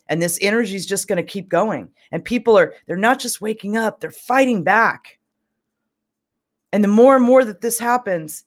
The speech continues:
this whole paradigm on this planet is gonna change. We don't, it's, like you said, you see, you say, say things so well, David. We do not have to live this way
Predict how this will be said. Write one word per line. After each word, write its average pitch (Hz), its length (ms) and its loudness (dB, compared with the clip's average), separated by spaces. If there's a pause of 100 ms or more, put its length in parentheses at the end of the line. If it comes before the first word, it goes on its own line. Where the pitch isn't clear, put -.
(160)
this 202 140 -6
whole 269 320 0
paradigm 240 540 0
on 170 80 -6
this 165 120 -12
planet 202 300 -2
is 180 60 -20
gonna 151 160 -6
change. 139 320 -10 (240)
We 214 100 -4
don't, 277 320 2
it's, - 260 -10 (100)
like 220 260 -4
you 202 60 -12
said, 233 300 0
you 170 80 -10
see, 185 220 -12
you 202 100 -10
say, 233 500 -6
say 226 220 0
things 175 280 -8
so 202 180 4
well, 202 240 4
David. 139 380 -2 (540)
We 214 140 -2
do 240 160 2
not 254 380 4
have 220 280 -2
to 226 100 0
live 220 300 0
this 180 200 -4
way 156 320 -2